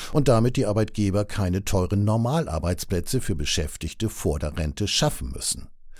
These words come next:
Im Jahre zweitausendzwanzig gingen zweihundertzwanzigtausend über fünfundsiebzigjährige einem Nebenjob nach, eine Verdoppelung innerhalb eines Jahrzehnts.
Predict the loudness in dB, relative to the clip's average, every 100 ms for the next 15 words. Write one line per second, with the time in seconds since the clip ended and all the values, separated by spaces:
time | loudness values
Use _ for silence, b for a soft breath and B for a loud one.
0 | B B B 2 4 2 2 0 4 4
1 | 4 0 0 0 0 0 0 2 2 2
2 | 2 0 2 4 2 0 0 0 0 -4
3 | 2 2 4 0 -2 -2 -2 0 2 4
4 | 4 2 -2 -2 -4 0 0 0 0 0
5 | 0 0 0 0 -2 -6 -6 -8 -8 -8
6 | -8 B B B -2 0 -2 0 0 2
7 | 0 0 0 0 -2 0 -2 -4 -4 -4
8 | -4 -6 -2 0 0 -4 -8 -8